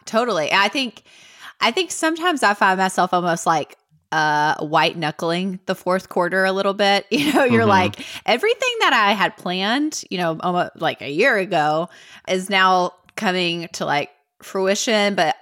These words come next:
Speaker 1: all these other things have happened that haven't been accounted for, you know, and it's like
Speaker 2: Mm-hmm.
Speaker 1: just trying to, like,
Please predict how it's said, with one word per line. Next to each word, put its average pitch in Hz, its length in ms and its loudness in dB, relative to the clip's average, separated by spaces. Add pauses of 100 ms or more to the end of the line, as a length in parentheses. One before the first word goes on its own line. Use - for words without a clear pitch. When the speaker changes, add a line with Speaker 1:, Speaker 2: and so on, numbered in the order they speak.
Speaker 1:
all 170 160 4
these 165 180 -2
other 196 240 2
things 190 300 -4
have 143 100 -4
happened 190 540 0
that - 100 -4
haven't 160 460 -2
been 151 140 -8
accounted 190 480 -4
for, 196 600 2
you 180 120 0
know, 160 160 2
and 160 120 -2
it's 156 120 -8
like 151 180 2
Speaker 2:
Mm-hmm. 104 460 -2
Speaker 1:
just 104 160 -4
trying 202 160 2
to, 180 80 2
like, 170 160 -2